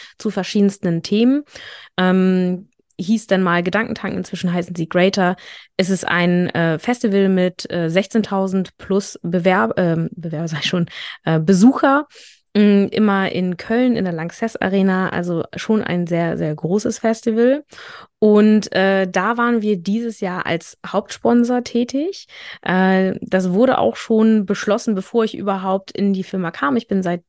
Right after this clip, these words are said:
seit Mai bei der P J M Investment Akademie. Und, ähm, ja, wir, wir sind in dieser Branche sehr gut verankert, sag ich jetzt mal, weil, ähm, jetzt nicht, weil wir irgendwie, ja, groß Speaker sind und sonstiges, sondern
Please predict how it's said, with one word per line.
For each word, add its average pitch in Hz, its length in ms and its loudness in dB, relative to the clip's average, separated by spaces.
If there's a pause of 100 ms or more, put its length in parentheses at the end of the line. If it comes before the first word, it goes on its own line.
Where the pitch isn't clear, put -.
seit 170 220 -4
Mai 208 320 2
bei 180 420 -2
der 185 120 -4
P 196 140 -4
J 180 140 -4
M 170 140 -2
Investment 202 480 -2
Akademie. 190 560 0 (680)
Und, 196 540 2
ähm, 185 640 -2
ja, 160 260 -2
wir, 180 240 0
wir 185 100 -4
sind 214 320 -2 (240)
in 214 140 0
dieser 196 200 0
Branche 196 520 -2
sehr 190 200 0
gut 202 340 -6
verankert, 277 560 -4
sag 254 140 -4
ich 240 80 -12
jetzt 254 240 -4
mal, 233 300 2
weil, 196 440 2 (400)
ähm, 180 480 2
jetzt 180 220 -4
nicht, 196 220 0
weil 175 220 0
wir 180 300 0
irgendwie, 180 480 -4
ja, 170 220 -2 (160)
groß - 240 -6
Speaker 214 320 0
sind 196 300 2
und 185 120 -2
sonstiges, 233 540 0
sondern 202 500 2